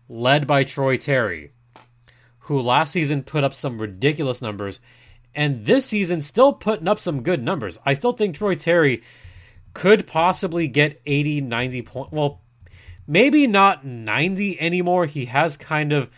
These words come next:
tailed off a little bit, but I still think he could have an eighty point season.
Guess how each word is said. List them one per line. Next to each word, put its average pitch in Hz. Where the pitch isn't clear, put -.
tailed 147
off 131
a 127
little 107
bit, 151
but 127
I 151
still 226
think 175
he 175
could 131
have 147
an 123
eighty 139
point 127
season. 110